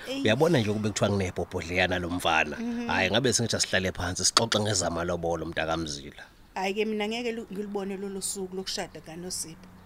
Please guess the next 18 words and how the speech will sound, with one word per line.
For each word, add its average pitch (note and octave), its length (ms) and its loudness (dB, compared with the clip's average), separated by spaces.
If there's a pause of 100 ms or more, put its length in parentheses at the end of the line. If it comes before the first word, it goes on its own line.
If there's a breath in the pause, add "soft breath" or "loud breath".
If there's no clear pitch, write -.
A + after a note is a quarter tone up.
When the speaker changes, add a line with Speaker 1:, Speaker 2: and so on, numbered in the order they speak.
Speaker 2:
Awu, E2+ 360 4 (240)
yini G#2 380 2
manje? F2+ 440 0 (380 loud breath)
Usuyobe F#3+ 340 6
usuvinjwa G#2 560 2
yini F#2 120 -2
ngoba F#2 180 4
phela F2 220 -2
wena F2 120 0
usengumqemane, A2 840 6
uyayibonakalela F#2+ 960 6
nje, F2+ 160 0
futhi, C3+ 340 2
hey, A#2+ 260 6
awuhambe A2+ 400 6
uyakhephuzela, F#2 760 0
abuka F#2 420 0
nje. - 140 -10